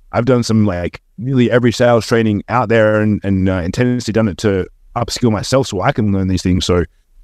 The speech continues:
it's hugely surprising. But the second part you said there is, is quite important, because then if you have the skills, it's like finding a place where you can make that sort of money is pretty hard, right? Like, not necessarily every business are you gonna be able to make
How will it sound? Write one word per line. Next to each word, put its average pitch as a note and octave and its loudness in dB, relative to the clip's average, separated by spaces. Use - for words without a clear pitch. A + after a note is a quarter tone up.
it's G#2 -2
hugely C3 2
surprising. A2 0
But G2+ -4
the G2+ -6
second F3 0
part A#2+ 0
you G#2+ -2
said G#2+ -2
there G#2+ 2
is, F#2+ -2
is - -4
quite B2+ 2
important, A2 0
because A2 0
then D3+ 0
if G#3 -2
you G#3 2
have C#3+ 2
the G2+ -6
skills, A2 -2
it's - -6
like A2+ 0
finding E3+ 2
a G#2+ 0
place A#2 -2
where A2 4
you G#2 0
can C3 0
make A#2+ 0
that A2 -2
sort G#2+ 0
of F2+ -4
money G2 0
is F#2+ -2
pretty C#4 0
hard, A#2 -2
right? A#2+ 2
Like, A2 -4
not D3+ 0
necessarily C3+ -2
every B2 2
business G#2+ -2
are A2+ 0
you B2 2
gonna A#2 2
be A2 4
able A2 4
to G#2+ 0
make G#2+ 0